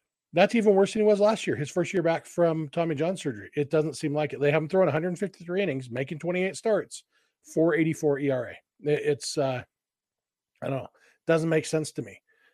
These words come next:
Uh, a, a lot of these, uh, Evan Phillips, three fifty-six E R A. They don't buy into Evan Phillips being real. Those of us who watched Evan, Evan Phillips pitch,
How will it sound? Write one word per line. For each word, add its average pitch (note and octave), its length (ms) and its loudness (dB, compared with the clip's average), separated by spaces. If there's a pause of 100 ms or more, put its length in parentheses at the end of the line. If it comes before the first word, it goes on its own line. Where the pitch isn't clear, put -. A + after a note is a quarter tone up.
(120)
Uh, - 220 -4 (100)
a, - 160 -2
a E3 80 4
lot D#3+ 220 6
of E3+ 60 2
these, C#3+ 180 0
uh, C3 180 0
Evan D#3+ 280 -2
Phillips, - 380 4
three E3 260 0
fifty-six - 580 -4
E D3 80 0
R G#2+ 140 -8
A. - 80 -14 (1000)
They E3+ 160 6
don't E3+ 300 4
buy D#3 160 6
into D#3 420 0
Evan D3 180 -2
Phillips E3+ 380 -2
being D3+ 160 0
real. G#3 300 -2 (140)
Those D3 200 2
of D#3 80 0
us D3+ 120 0
who D#3+ 100 -2
watched C#3 320 0
Evan, C#3+ 180 -2 (280)
Evan D#3+ 220 -2
Phillips D#3+ 340 0
pitch, - 440 0